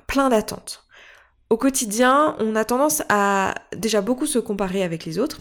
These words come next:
Ça, c'est un, un sujet de podcast qui viendra pour un peu plus tard. Euh, mais on a cette tendance à regarder un petit peu ce qui se passe autour de nous et à se créer une norme en fonction de ça.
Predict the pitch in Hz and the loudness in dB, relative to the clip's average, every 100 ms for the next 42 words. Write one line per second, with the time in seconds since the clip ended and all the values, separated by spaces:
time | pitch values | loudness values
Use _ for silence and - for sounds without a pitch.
0 | - - 214 180 165 - 196 190 196 190 | -16 -10 -6 -6 -8 -8 -10 -8 -8 -8
1 | 185 - 196 - 185 175 180 180 170 160 | -10 -10 -12 -8 -8 -6 -8 -8 -10 -10
2 | 170 - 214 302 - _ _ _ _ _ | -12 -4 -2 -2 -4 _ _ _ _ _
3 | - - - 196 185 214 277 - 214 220 | -20 -20 -6 -2 -2 0 -2 -4 -4 -4
4 | 220 202 - 175 - - - - - 196 | -4 -8 -8 -8 -10 -20 -20 -10 -4 2
5 | 311 277 190 - 214 214 214 254 202 196 | 2 2 0 2 2 4 4 4 2 -2
6 | 233 247 185 180 226 226 - 208 196 - | -4 -4 -6 -2 0 0 0 -4 -4 -4
7 | - 247 247 202 196 320 381 196 196 196 | -2 2 2 2 0 2 2 0 -2 -4
8 | - 285 262 220 202 190 196 190 175 170 | -2 0 0 0 2 0 0 -6 -8 -8
9 | 180 180 226 | -6 -4 -4